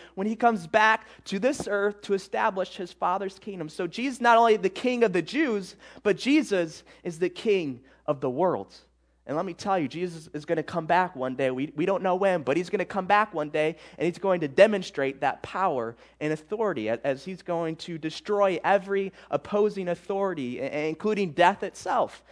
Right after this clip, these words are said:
And, and i-, if we're not ready come time when Jesus comes back to demonstrate his authority,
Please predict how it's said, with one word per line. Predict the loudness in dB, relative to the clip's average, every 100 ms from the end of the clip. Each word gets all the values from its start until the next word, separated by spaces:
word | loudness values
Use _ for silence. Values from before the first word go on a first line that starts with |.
| -20 _
And, | -6 -4 -4 -4
and | -6 -4
i-, | -4 -4
if | -6 -4
we're | 0 2
not | 2 4
ready | 2 2 -2
come | -6 -8
time | -4 -2 0 0
when | -4
Jesus | -4 -4 -4 -4
comes | 0 0
back | 2 2 2 -4
to | -8
demonstrate | -2 0 0 0 0
his | 0 -4
authority, | 0 4 4 2 -4